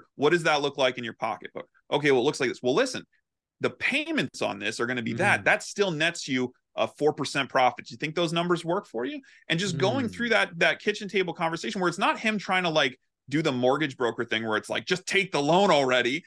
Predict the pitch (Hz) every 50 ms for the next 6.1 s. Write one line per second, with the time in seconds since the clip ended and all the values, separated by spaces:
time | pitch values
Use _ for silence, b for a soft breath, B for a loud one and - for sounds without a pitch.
0 | b b 127 127 131 135 135 135 127 117 - 339 233 180 165 127 127 117 104 98
1 | 90 85 87 170 180 147 127 139 131 123 113 226 208 196 175 165 175 214 269 277
2 | - - - 156 170 220 262 302 349 339 175 175 175 254 302 320 381 370 359 -
3 | - 302 320 311 285 - - - - 262 277 269 - - 320 262 240 202 170 160
4 | 143 131 - - 139 123 123 120 127 160 226 247 240 - 247 208 226 226 233 220
5 | 180 180 175 185 190 - - 151 151 147 - _ _ _ _ 175 175 170 160 151
6 | 147 139